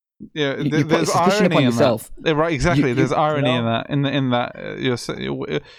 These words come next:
Speaker 1: if you, d-, it's, it's, <laughs> it's like, um, someone saying, you know, "Well, uh, someone stole this," and you say, "Well, it wasn't me,"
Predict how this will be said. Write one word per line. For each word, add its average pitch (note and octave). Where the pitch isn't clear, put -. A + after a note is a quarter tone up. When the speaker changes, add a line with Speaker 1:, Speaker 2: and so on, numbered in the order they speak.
Speaker 1:
if -
you, C4
d-, G#3
it's, -
it's, F3+
<laughs> -
it's -
like, F#3+
um, C#3+
someone D#3
saying, C3
you C#3
know, B2+
"Well, C3
uh, B2
someone D3+
stole B2
this," C3
and C#3+
you D3+
say, E3+
"Well, F#3
it E3
wasn't F#3+
me," F#3